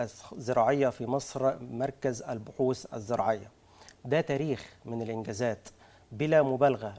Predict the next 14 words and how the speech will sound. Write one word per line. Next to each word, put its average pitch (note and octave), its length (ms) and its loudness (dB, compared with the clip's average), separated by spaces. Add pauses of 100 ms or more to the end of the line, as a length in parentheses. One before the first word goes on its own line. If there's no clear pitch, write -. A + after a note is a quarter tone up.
لولا C3+ 600 2
مركز B2+ 460 -4
البحوث A#2 440 -6
الزراعية A#2+ 540 -2
لتعرضت A#2+ 920 -4
مصر C3+ 500 -2 (360)
لمجاعة. A#2 720 0
الكلمة A#2+ 340 -4
دي A2+ 120 -8
حقيقية، C#3 540 -2 (360)
ما G#2+ 80 -4
هياش B2 520 -2
مجاملة A#2 680 2
لمكان A2+ 560 -2